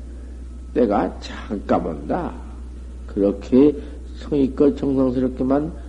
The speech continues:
할 것 같으면 그 화두 단이 잠깐 들어와.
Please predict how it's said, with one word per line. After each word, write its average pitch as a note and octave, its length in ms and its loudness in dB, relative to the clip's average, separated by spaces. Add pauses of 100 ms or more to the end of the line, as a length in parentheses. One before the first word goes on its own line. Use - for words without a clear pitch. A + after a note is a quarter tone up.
(140)
할 C3+ 200 0
것 C#3 180 -2
같으면 D3+ 640 2 (520)
그 - 160 -4
화두 D#3 520 0
단이 C#3+ 360 2 (280)
잠깐 A2 680 2
들어와. C3 520 0